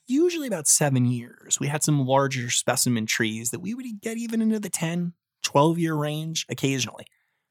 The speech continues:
That we were really putting some effort into that tree. We just didn't plant it out and let it sit there. We planted it, we fertilized it,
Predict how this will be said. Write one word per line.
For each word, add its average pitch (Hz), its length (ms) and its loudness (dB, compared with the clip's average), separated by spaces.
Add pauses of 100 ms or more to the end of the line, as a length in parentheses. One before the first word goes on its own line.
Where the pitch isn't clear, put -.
(100)
That 165 160 -2
we 147 180 -2
were 320 220 -2 (300)
really 151 320 0
putting 123 260 2
some 117 160 0
effort 117 220 -4
into 113 160 -4
that 117 220 -4
tree. 208 360 -2
We 123 140 -8
just - 120 0
didn't 131 280 2
plant 123 320 -2
it - 20 -4
out 120 160 0
and 113 80 -2
let 117 120 -2
it - 100 -4
sit 135 240 2
there. - 260 -6 (540)
We 165 80 2
planted 135 400 2
it, 131 180 0 (260)
we 165 100 6
fertilized 120 640 2
it, 123 180 -4